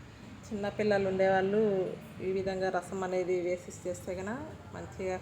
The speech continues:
కమ్మగా రుచిగా ఉంటుంది. ఆ తర్వాత వచ్చేసి మనకు పచ్చిమిరపకాయలు కారం సరిపోకుంటే కనుక ఈ విధంగా కారం అనేది పోపు వేగిన తర్వాత లాస్ట్లో వేసుకోండి.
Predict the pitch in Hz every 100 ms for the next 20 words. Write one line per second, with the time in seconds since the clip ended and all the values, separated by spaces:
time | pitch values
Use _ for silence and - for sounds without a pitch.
0 | 190 175 180 180 180 175 - 185 185 175
1 | 180 180 220 320 370 - - - - -
2 | - - - - - - - - - -
3 | - 740 - - - - - - - -
4 | - - 190 - 196 202 208 202 - 202
5 | - 254 196 175 - - - - - -
6 | - - - 220 214 214 - 202 - 208
7 | 202 202 202 190 - 202 202 185 180 -
8 | 196 202 196 196 196 196 190 208 302 339
9 | - - 202 190 190 190 190 190 190 196
10 | 185 185 185 240 - 196 190 180 180 180
11 | 185 185 180 180 180 180 180 180 - 185
12 | 175 175 - 175 175 208